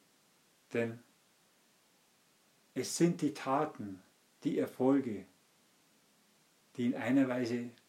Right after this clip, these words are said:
einfach inspirieren. In diesem Sinne wünsche ich alles, alles Gute und auf eine inspirierte Zeit.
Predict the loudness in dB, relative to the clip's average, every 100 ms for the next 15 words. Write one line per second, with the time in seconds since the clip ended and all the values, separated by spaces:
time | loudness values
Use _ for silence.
0 | _ -10 -10 -6 -6 -8 -6 -4 -4 -6
1 | -20 _ _ _ _ _ _ _ _ _
2 | _ _ _ -20 -20 _ -4 4 6 6
3 | 6 8 6 2 -8 -20 _ _ _ _
4 | _ _ _ 6 6 8 4 -2 -4 -20
5 | _ -4 0 2 4 2 2 0 2 -2
6 | -2 -12 _ _ _ _ _ _ _ _
7 | _ _ _ _ _ -20 _ -6 -2 -2
8 | -2 0 2 0 -4 -4 2 2 2 -4
9 | -4 -8